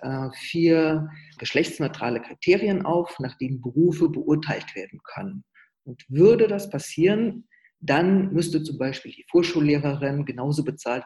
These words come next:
werden wie der Elektroingenieur. Im Moment ist es aber so, dass der Elektroingenieur mit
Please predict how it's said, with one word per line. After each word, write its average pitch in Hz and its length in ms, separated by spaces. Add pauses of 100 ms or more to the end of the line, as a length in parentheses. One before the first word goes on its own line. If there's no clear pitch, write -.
werden 123 320
wie 120 80
der 113 300 (160)
Elektroingenieur. 117 1000 (240)
Im 147 100
Moment 147 420
ist 170 120
es 160 120
aber 151 240
so, 151 300 (300)
dass - 120
der - 140
Elektroingenieur 131 760
mit 131 220